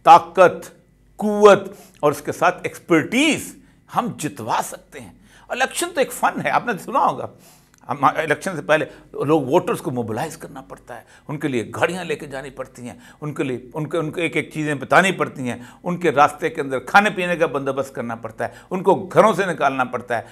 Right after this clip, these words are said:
उनको मोटिवेट करना पड़ता है। ये सारी चीज़ें जो थीं ये हमारे अफसर निगार कहा करते थे जिनके मुंह आजकल लटके हुए हैं पूरे मुल्क के अंदर।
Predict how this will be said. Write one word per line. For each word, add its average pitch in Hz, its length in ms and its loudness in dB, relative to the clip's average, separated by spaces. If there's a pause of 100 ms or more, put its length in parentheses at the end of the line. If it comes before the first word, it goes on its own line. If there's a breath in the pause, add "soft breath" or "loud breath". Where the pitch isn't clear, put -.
(160 loud breath)
उनको 185 240 0
मोटिवेट 147 500 4
करना 165 240 0
पड़ता 175 180 0
है। 277 40 -4
ये 262 80 0
सारी 214 920 4
चीज़ें 175 380 -4
जो 139 80 -6
थीं 156 320 -14 (240 loud breath)
ये 175 80 -2
हमारे 147 400 2
अफसर 135 320 -4
निगार 117 260 0
कहा 123 200 0
करते - 300 -8
थे 202 120 -6
जिनके 196 220 -6
मुंह 190 240 0
आजकल 202 240 -2
लटके 196 260 -4
हुए 143 140 2
हैं 120 160 -6
पूरे 180 180 0
मुल्क 139 280 -6
के - 60 -14
अंदर। - 160 -18